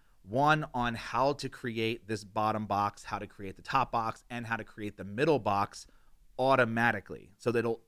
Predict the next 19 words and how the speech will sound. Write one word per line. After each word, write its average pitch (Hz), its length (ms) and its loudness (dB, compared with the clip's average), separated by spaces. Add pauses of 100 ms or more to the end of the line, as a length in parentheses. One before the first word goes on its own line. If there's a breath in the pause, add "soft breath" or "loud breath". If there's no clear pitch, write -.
automatically 143 1000 2
add 117 320 2
that 104 280 -4 (720)
box 127 440 0
in 117 80 -6
the 113 80 -4
middle 123 400 2
of 104 120 -6
your 101 120 -6
content, 107 560 -6 (120)
or 156 280 4
you 131 160 -2
can 123 240 -8
add 113 200 0
it 113 140 -4
with 98 140 -8
a 90 40 -14
short 104 320 -8
code 76 380 -14